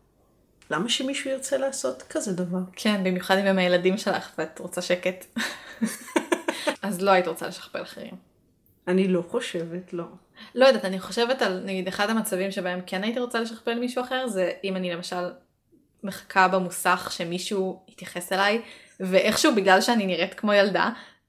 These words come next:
Speaker 2: ועומדת שם עם ה-, אה, פיאט חמש מאות הפרחית שלי, אף אחד לא לוקח אותי ברצינות, גם אם קבעתי תור מראש, אז כן, הייתי רוצה לשכפל את המוסכניק, כדי שאחד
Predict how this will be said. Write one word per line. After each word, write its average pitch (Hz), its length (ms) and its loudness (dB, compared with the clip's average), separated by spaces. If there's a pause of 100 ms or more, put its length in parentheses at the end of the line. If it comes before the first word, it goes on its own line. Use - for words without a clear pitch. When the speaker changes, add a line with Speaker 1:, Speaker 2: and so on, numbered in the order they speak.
(160)
Speaker 2:
ועומדת 202 420 4
שם 208 160 0
עם 190 140 -4
ה-, 175 160 -2 (340)
אה, 180 220 0 (220)
פיאט 220 200 0
חמש 196 360 0
מאות 226 220 4 (360)
הפרחית 220 800 4
שלי, 247 280 6 (220)
אף 233 180 0
אחד 277 140 4
לא 254 80 8
לוקח 254 260 8
אותי 262 140 2
ברצינות, 220 480 0 (380)
גם 240 160 8
אם 320 120 6
קבעתי 254 440 8
תור 240 180 6
מראש, 220 500 -2
אז 208 340 -2
כן, 320 180 2
הייתי 233 180 0
רוצה 254 240 2
לשכפל 226 460 -2
את 247 100 -2
המוסכניק, 190 1000 0
כדי 185 240 0
שאחד 202 460 4